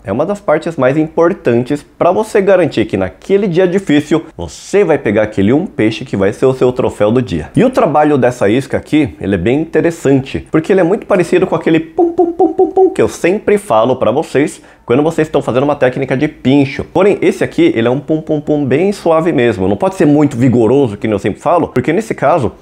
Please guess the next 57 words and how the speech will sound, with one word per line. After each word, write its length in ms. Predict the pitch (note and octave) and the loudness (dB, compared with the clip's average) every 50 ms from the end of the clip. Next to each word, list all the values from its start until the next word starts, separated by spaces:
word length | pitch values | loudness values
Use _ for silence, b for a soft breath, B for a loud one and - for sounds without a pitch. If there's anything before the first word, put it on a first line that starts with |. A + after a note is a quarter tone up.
| B B - | B B -2
a 80 | B2 | 0
isca 180 | B2+ B2+ - D3 | 0 0 0 0
vai 120 | C#3 C#3+ | 0 0
tá 120 | C#3 D#3+ C#3 | 0 0 0
na 80 | D3 | 0
superfície. 600 | C#3+ - D3 F3 F3 F3 - C3+ B2 B2+ - - | -2 -2 -4 -4 -4 -2 -2 -2 -2 -2 -4 -4
Se 60 | - | -4
você 200 | - G#2+ - F3 | -4 -2 -2 -2
fi-, 220 | G3 - - E3 C#3 | -4 -4 -6 -8 -4
for 180 | - - C#3 | 0 2 2
muito 320 | B2 C3 F3 G#3 - - F#3 | 4 4 2 0 0 -2 0
vigoroso, 800 | C3+ D3 C#3 A2+ A2+ G#2+ F#2+ G#2 E3 A3+ A3+ E3+ A#2+ G2+ E2+ - - | 2 2 2 2 2 2 2 4 4 2 2 2 -2 -4 -6 -6 -4
ela 160 | - C#3+ C3 | -4 -2 0
vai 100 | A#2 B2 | 0 0
sair 360 | B2+ - - C#3+ B2+ B2+ C#3+ | -2 0 0 2 2 2 2
da 140 | D#3 C#3 B2+ | 2 2 2
água 440 | A2 G#2+ A2 B2 D3 E3 G3+ G3+ - - - | 2 2 2 0 0 0 -2 -4 -6 -10 -8
e 120 | - B2 B2+ | -2 0 0
é 20 | |
até 220 | B2 B2 - - E3+ | 0 0 0 -2 -2
capaz 360 | - F3+ - - D3 D3+ C#3+ | -2 -4 -2 -2 -2 -2 0
de 80 | C3+ | 0
ela 140 | D3 C#3+ D3 | 0 0 0
se 140 | C#3+ - D3+ | 0 0 0
enroscar 640 | D3+ D3+ D3+ C#3 C3+ - - - A#2 A#2+ C#3 C#3 C3 | 0 2 0 0 -2 -4 -4 -2 0 2 2 2 2
ali, 320 | A#2 G#2+ A#2+ C3+ C#3+ C#3 | 2 2 2 2 2 2
é, 80 | B2+ B2 | 2 2
o, 160 | A#2+ A#2 A#2 | 2 2 2
a 60 | A2+ A2 | 2 2
garateia 520 | A2 A#2+ A#2+ A#2 - - - A#2+ B2 B2 | 2 2 0 0 0 0 0 2 2 2
vai 160 | A2 A#2 A#2 | 2 0 0
na 140 | A2 A2+ G#2+ | 0 0 0
linha 400 | G2 G2 G#2+ B2 B2+ B2+ A#2+ A#2 | 0 2 0 0 0 0 0 2
e 80 | A2+ A2+ | 2 2
a 60 | A2+ | 2
isca 260 | B2 B2+ - - C#3 | 0 0 -4 -6 -4
morre. 520 | C#3 B2+ A2+ A2 A2 A2 G2+ - F2+ D2+ - | -2 0 2 2 2 2 2 -2 -6 -4 0
E 100 | A2+ C3 | 2 2
o 80 | C#3 | 2
que 140 | C#3 - F#3+ | 2 2 -2
que 120 | F#3 - E3+ | 0 0 2
é 40 | |
a 60 | D3+ C#3+ | 2 2
isca 280 | C#3+ C#3+ - - D3+ | 2 0 -2 -2 0
morrer? 640 | C3+ C3+ C#3 D3+ D3+ B2+ - - A#2+ G2 E2+ - - | 0 2 2 0 0 -2 -2 -2 -2 -2 -2 -6 -8
Isca 240 | - - - - F#3 | -6 -6 -4 -2 0
morrer 500 | D3+ B2+ A2+ A2+ D3 E3+ F#3 B2+ - - - | 0 2 2 2 2 2 0 0 -2 -6 -6
é 100 | - G#2+ | -4 -2
você 280 | G#2+ G2+ G#2 - B2 - | -2 -2 -2 -2 -2 -2
tá 100 | - G#2 | -2 -4
trabalhando 540 | - B2 A#2 A2 G#2 A2 A2 B2 D3 F3+ | -2 0 0 2 2 2 2 2 0 0
o 20 | G3 | -2
seu 140 | - - D3+ | -2 0 0
artificial, 520 | C#3 C3+ C3+ - A#2 G#2+ - - G#2+ B2 | 0 0 -2 -4 -8 -6 -2 0 0 0
o 40 | D3 | 0
seu 180 | - A#2 G2 | 0 -2 -2
plug, 520 | D#2 - G#2 G2 G2+ A2 A#2+ E3 G3 G3 | -2 -2 0 0 0 2 2 0 -2 -4